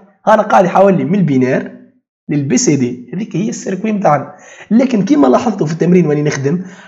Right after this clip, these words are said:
حتى ما نعرفش السيركوي شنو تعمل من الاول، نجم نجاوب بالصحيح، مادام فاهم كل السيركوي كيفاش تفونكسيوني، شنو معناها اديسيونير binaire، شنو معناها اديسيونير بي سي دي، شنو معناها multiplexeur، شنو معناها يو ا ال، ما تخافش على روحك. وهيك علاش اني طولت فيهم ياسر البارتيات هذوكا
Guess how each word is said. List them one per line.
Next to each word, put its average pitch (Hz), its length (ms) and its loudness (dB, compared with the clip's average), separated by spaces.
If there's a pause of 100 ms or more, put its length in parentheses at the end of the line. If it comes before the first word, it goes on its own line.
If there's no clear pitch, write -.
حتى - 320 0
ما 214 80 4
نعرفش 226 280 0
السيركوي 220 480 0
شنو 240 160 0
تعمل 202 280 2
من 160 100 -2
الاول، 240 300 4
نجم 226 240 6
نجاوب 208 280 4
بالصحيح، 165 440 0 (300)
مادام 175 360 4
فاهم 175 460 2
كل 339 140 2
السيركوي 269 520 2
كيفاش 254 220 -2
تفونكسيوني، 190 600 2
شنو 185 160 0
معناها 247 200 2
اديسيونير 220 400 2
binaire، 202 340 2
شنو - 140 -10
معناها 170 200 2
اديسيونير 202 360 2
بي 214 100 4
سي 233 160 2
دي، 170 260 0 (260)
شنو 185 160 0
معناها 226 160 4
multiplexeur، 214 640 0
شنو 180 160 -4
معناها 202 340 0
يو 233 160 2
ا 247 240 2
ال، 254 100 4 (260)
ما - 60 0
تخافش - 300 0
على 220 140 4
روحك. - 240 -4 (340)
وهيك 185 240 2
علاش 226 360 0
اني 220 100 0
طولت 196 360 2
فيهم 214 240 2
ياسر 214 300 0
البارتيات 156 460 0
هذوكا 214 380 0